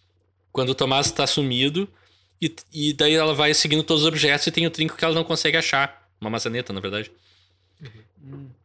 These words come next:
Speaker 1: E quando ela tá sozinha na casa, depois é que ela começa a investigar coisas e acaba achando a,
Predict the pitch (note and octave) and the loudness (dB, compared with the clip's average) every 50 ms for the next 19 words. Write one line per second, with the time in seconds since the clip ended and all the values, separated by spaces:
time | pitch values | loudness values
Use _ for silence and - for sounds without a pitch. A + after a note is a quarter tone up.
0 | _ _ _ _ _ - B2 - - D3+ E3 F3+ G3+ G#3 G#3+ G#3 - G#3 G3+ - | _ _ _ _ _ -8 -8 -4 -2 0 2 2 2 2 2 2 2 2 2 2
1 | G3+ E3+ D#3 C#3+ D#3 F#3+ A#3+ A3+ G3 - - - D3 C#3 D3 E3 F3 F3 F#3+ E3+ | 2 2 2 0 0 0 0 0 0 0 0 2 2 2 4 4 2 2 2 2
2 | D#3+ D3 - - C3+ C3+ C#3+ D#3+ F3 F#3+ F#3+ F3 F3+ E3+ - F3+ F3 E3+ - E3+ | 0 -2 0 0 2 4 4 4 4 2 2 2 0 0 0 0 -2 0 0 0
3 | D#3+ D3+ D#3 E3 D#3+ - D3+ C3+ A#2+ - - _ _ _ _ _ _ _ _ _ | 2 2 2 2 2 2 0 0 0 -2 -6 _ _ _ _ _ _ _ _ _
4 | _ _ _ _ _ _ - A#2+ A2+ A2+ A2+ A2+ A2+ A2+ B2+ A#2+ - C#3 A#2+ C3+ | _ _ _ _ _ _ -2 0 2 4 4 2 2 2 2 2 2 2 2 2
5 | C#3 C#3 - - - - C3 C#3 C3+ D3 C#3+ C3 D3+ D3+ C#3+ - D3+ C#3+ D3 D3+ | 2 0 0 0 2 2 2 2 2 0 0 0 0 0 2 2 0 0 0 0
6 | C#3+ - - D3 C#3 C#3 C3+ C3 A#2+ A#2 A2 G#2+ G#2+ G#2 G#2 G#2 G#2 G#2 | 0 0 0 0 0 0 0 0 0 2 2 0 0 0 -2 -2 -4 -6